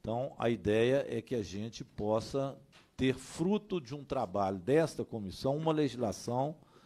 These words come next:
moderna e, ao mesmo tempo, rigorosa em relação à questão de extração de minério, e eu falarei daqui a pouco. Queria também a-, parabenizar mais uma vez a Assembleia Legislativa, né? Já f-, o fiz em,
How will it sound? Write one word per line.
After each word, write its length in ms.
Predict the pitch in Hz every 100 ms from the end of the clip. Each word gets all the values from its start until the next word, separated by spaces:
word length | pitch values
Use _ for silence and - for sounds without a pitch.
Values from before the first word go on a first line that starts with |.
| _ _ _ _
moderna 760 | 110 120 90 113 143 180 196 202
e, 100 | -
ao 120 | 131 123
mesmo 260 | 120 117
tempo, 640 | - 113 120 131 180 180 - _
rigorosa 1000 | - 156 214 170 190 135 123 156 160 123
em 40 | 113
relação 520 | 113 107 92 - 113
à 40 |
questão 340 | 117 110 - 117
de 60 |
extração 400 | - 107 98 -
de 80 | 104
minério, 460 | 107 90 95 113 120 - - _ -
e 40 |
eu 80 | 104
falarei 420 | 104 117 104 101
daqui 280 | 101 104 -
a 80 | 110
pouco. 440 | - - - _ _ _ _ - - -
Queria 340 | - 165 170 170
também 400 | 165 139 131 143 -
a-, 120 | 143 - _ _ _
parabenizar 720 | - 139 127 127 117 90 107
mais 320 | 101 123 135 113
uma 200 | 110 90
vez 480 | 98 135 110 - -
a 140 | 117
Assembleia 440 | 117 - 135 123 127
Legislativa, 800 | 139 127 143 - - 139 98 101
né? 140 | 120
Já 100 | 104
f-, 200 | - - -
o 120 | -
fiz 400 | - 107 104 95
em, 120 | 95